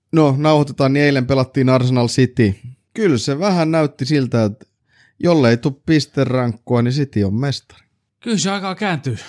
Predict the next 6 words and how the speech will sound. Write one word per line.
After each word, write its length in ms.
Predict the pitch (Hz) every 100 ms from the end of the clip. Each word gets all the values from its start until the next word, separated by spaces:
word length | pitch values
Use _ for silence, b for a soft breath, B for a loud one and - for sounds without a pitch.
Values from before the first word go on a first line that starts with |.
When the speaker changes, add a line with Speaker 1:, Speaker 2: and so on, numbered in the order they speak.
| B B B B
Speaker 2:
kääntyä 340 | - 175 139 131
kelkka 460 | - 147 120 -
aika 180 | 127 123
vahvasti 440 | 127 110 101 -
siihen 340 | - - 110 98
suuntaan. 560 | 101 101 92 - -